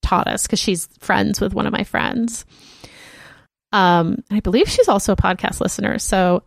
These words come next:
hey, Alyssa. Um, anyway, it's a great game.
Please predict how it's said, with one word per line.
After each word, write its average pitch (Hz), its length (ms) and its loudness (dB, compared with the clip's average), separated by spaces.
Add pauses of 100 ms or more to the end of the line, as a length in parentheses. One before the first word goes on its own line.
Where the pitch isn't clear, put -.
hey, - 400 -4
Alyssa. 226 560 0 (200)
Um, 233 520 4 (480)
anyway, 247 460 2 (1000)
it's 330 160 2
a 494 80 4
great 240 260 2
game. 180 580 2